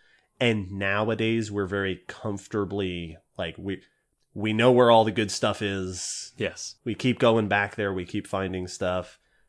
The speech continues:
Speaker 1: China is one of the countries that's only in the recent decades started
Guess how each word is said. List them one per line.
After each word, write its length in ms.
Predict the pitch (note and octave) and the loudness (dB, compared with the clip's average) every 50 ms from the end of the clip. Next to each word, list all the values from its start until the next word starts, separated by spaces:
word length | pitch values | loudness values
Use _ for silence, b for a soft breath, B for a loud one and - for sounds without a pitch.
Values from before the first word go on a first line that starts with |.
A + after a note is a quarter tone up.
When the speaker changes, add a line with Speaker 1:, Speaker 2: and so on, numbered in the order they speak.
| _ _ _ _ _ _ _ | _ _ _ _ _ _ _
Speaker 1:
China 600 | - - - D3 C#3 D3 D3+ D3 C#3 C3 B2 B2 - | -4 -2 2 4 6 6 6 6 6 4 4 2 2
is 180 | B2 A#2+ G#2+ G#2 | 2 0 0 0
one 140 | A2 A2 A2 | -2 -2 -2
of 60 | G2+ | -4
the 60 | G#2 | -4
countries 340 | - A#2 G#2+ - A2 G2+ F2+ F2 | -4 -6 -6 -6 -6 -6 -6 -6
that's 200 | F#2+ F2+ - - _ _ _ _ _ _ _ _ A#2 A2 - - - - | -6 -6 -8 -12 _ _ _ _ _ _ _ _ -20 -20 -20 -14 -2 4
only 420 | C#3+ C3+ C3+ C3 C3 B2 A#2 A#2+ - | 6 6 6 6 6 4 4 2 0
in 140 | A#2+ A2 G#2+ | 0 -2 -2
the 60 | F#2+ | -4
recent 400 | F#2 A2+ A2+ - - G#2+ F#2+ F#2 | -4 -4 -4 -2 -4 -4 -4 -2
decades 480 | G#2 G2+ G2+ - G2 F#2 F#2 F2 F2 | -4 -4 -2 -2 -4 -4 -4 -6 -8
started 520 | - - G#2 F#2 F#2 F#2 F2+ F2 E2 F2 | -10 -8 -6 -6 -6 -8 -8 -10 -10 -12